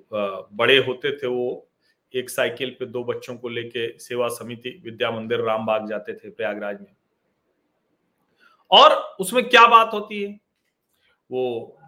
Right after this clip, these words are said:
झांसी की रानी लक्ष्मीबाई की वीर गाथाएं सुनाते हैं, महाराणा प्रताप की वीर गाथाएं सुनाते हैं,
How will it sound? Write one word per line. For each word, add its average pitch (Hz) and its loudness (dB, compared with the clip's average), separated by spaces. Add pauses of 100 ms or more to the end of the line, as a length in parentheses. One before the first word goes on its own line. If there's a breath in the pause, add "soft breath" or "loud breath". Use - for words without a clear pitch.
(120)
झांसी 113 -12
की 113 -12
रानी 107 -8
लक्ष्मीबाई 101 -12
की 95 -18
वीर 92 -12
गाथाएं 92 -12
सुनाते 120 -16
हैं, 113 -18 (160)
महाराणा 92 -12
प्रताप - -12
की 120 -8
वीर 120 0
गाथाएं 117 0
सुनाते 110 -8
हैं, 110 -16